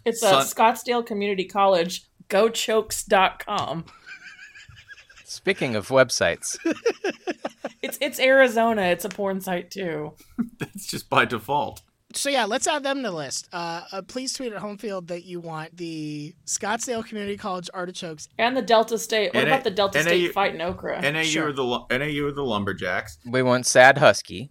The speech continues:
Speaker 4: N C
Speaker 2: Yep.
Speaker 4: State. Oh, yeah. This is, this is the real plea. Tell, tell Home Field, Home Field Apparel, no E at the end there, on Twitter. Tell them you want them to license Sad Husky. I don't care if they get any other Yukon.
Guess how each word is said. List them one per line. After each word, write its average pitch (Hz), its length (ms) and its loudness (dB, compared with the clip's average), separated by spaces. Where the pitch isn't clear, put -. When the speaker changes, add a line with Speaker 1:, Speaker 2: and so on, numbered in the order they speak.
Speaker 4:
N 202 160 -4
C 214 140 2
Speaker 2:
Yep. 240 80 6
Speaker 4:
State. 226 340 -2
Oh, 214 320 0
yeah. 180 360 -6
This 208 320 -4
is, 220 120 -6
this 202 260 -4
is 226 140 -8
the 185 120 -8
real 170 240 -8
plea. 120 360 -18
Tell, 254 580 -2
tell 254 460 -2
Home 196 260 -8
Field, 139 380 -12
Home 180 220 -8
Field 185 320 -6
Apparel, 175 760 -6
no 165 280 -10
E 175 160 -8
at 156 100 -10
the 147 140 -10
end 147 240 -10
there, 131 360 -16
on 147 200 -14
Twitter. 135 400 -14
Tell 233 200 0
them 240 140 -4
you 214 160 -6
want 175 240 -8
them 170 140 -12
to 175 100 -8
license 151 420 -8
Sad 160 280 -4
Husky. 135 420 -8
I 214 140 2
don't 339 180 2
care 320 160 0
if 285 80 -6
they 254 120 -2
get 220 260 -6
any 277 280 -2
other 247 180 -4
Yukon. 190 560 -12